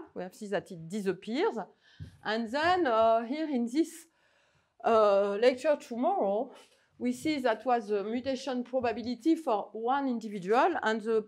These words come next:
population size is of order K. And so the total, uh, mutational rate, mutational rate is, uh, K P K. So today,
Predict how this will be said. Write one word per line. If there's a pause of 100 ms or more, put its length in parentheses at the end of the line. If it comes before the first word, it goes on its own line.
(120)
population
size
is
of
order (920)
K. (920)
And
so
the
total, (140)
uh,
mutational
rate,
mutational
rate
is,
uh,
K
P
K. (500)
So
today,